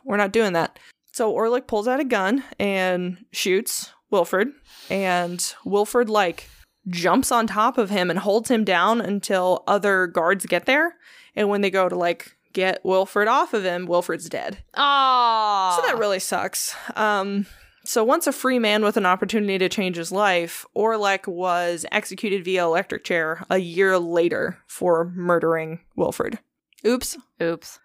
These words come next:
Speaker 1: No friendship is worth that, my guy.
Speaker 2: Ew.
Speaker 1: So another guard that lost, lost his life here was Frank Hanger. Uh, he saw some inmates sneaking out the back door and, like, yelled for them to stop. Two, like, most of the men just bolted and kept going. Two of them turned around.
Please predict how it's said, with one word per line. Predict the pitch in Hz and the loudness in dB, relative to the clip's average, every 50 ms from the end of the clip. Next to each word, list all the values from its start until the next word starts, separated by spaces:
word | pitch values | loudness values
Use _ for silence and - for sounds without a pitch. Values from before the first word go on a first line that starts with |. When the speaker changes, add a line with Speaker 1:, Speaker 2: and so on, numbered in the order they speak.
| _ _ _ | _ _ _
Speaker 1:
No | - 226 226 | 0 0 0
friendship | 226 262 247 254 254 262 240 240 | 2 2 0 2 2 2 2 2
is | 233 214 | 0 2
worth | 233 240 247 247 | 2 0 0 2
that, | - 277 269 247 | 2 0 0 0
my | 240 202 202 | -2 -4 -2
guy. | 208 208 202 202 202 - - - - _ _ _ _ _ - | 0 2 2 2 0 -2 -8 -16 -20 _ _ _ _ _ -2
Speaker 2:
Ew. | 190 220 190 - - - _ _ _ _ _ _ | 0 0 0 -2 -6 -12 _ _ _ _ _ _
Speaker 1:
So | - - | -4 -2
another | 233 254 311 392 359 247 | 0 2 2 2 2 2
guard | 226 196 185 180 151 196 - - - - _ - | 2 2 2 2 2 0 -4 -10 -16 -20 _ 0
that | 208 202 180 147 - | 2 2 2 2 2
lost, | - 202 190 190 - - - - | 0 0 0 0 -2 -6 -4 0
lost | 202 208 190 190 - - | 2 2 2 2 0 -4
his | 190 175 | -2 0
life | 190 175 175 180 | 2 2 2 2
here | - 208 214 233 | 0 0 2 4
was | 247 247 175 170 - | 4 4 2 2 0
Frank | - - 233 233 269 294 294 | -2 0 2 2 2 0 -4
Hanger. | - - - 233 226 233 196 170 151 151 - _ _ _ _ - - - - - - - - | -8 -4 -2 0 0 0 0 -2 -4 -6 -10 _ _ _ _ -20 -20 -20 -20 -20 -20 -8 -2
Uh, | - 220 214 208 | 0 0 0 2
he | 196 226 254 | 0 0 0
saw | - - 285 294 | 2 2 2 0
some | 285 - 233 | 0 0 0
inmates | 214 214 220 208 202 196 - - | 0 0 -2 -2 -4 -4 -4 -6
sneaking | - - 233 226 220 - 226 214 | -4 -4 -4 -4 -2 -2 -2 -2
out | 196 208 | -2 -2
the | - 202 | -2 -2
back | 180 185 180 185 - - | 0 0 0 0 -2 -2
door | 175 180 185 190 208 202 | -2 0 2 2 2 2
and, | 180 180 180 | 0 0 -2
like, | 175 170 175 | -2 -2 -2
yelled | 180 180 180 180 175 - | -2 0 0 0 0 -2
for | - 185 | -4 -4
them | 185 185 180 | -4 -4 -4
to | 175 | -4
stop. | 175 - - - 180 170 165 170 - - - - - - - - - _ _ _ | -4 -2 0 2 4 4 4 2 2 -2 -8 -20 -20 -20 -20 -20 -20 _ _ _
Two, | - - 262 254 269 269 | 0 2 2 4 2 2
like, | - - 214 196 - - - | 2 2 0 0 0 -2 -4
most | - 208 220 254 320 - - | 0 2 2 2 2 0 -2
of | 254 | 0
the | 247 | 2
men | 226 214 220 226 | 2 2 2 0
just | 202 202 175 175 | -2 -4 -6 -2
bolted | 175 180 180 190 - 247 220 214 | 0 0 0 2 2 0 0 0
and | 214 214 | 0 0
kept | 214 185 185 - | 0 0 0 0
going. | 170 170 165 170 180 196 214 226 | -2 -2 0 -2 -2 -2 -4 -6
Two | 220 - 247 220 226 | -4 -4 0 2 2
of | 233 233 | 2 2
them | 247 240 226 220 | 2 0 0 -2
turned | - - 208 196 202 | -2 -2 -2 -2 0
around. | 190 175 165 160 165 190 247 330 - - | -2 -4 -2 -2 0 0 -2 -2 -4 -10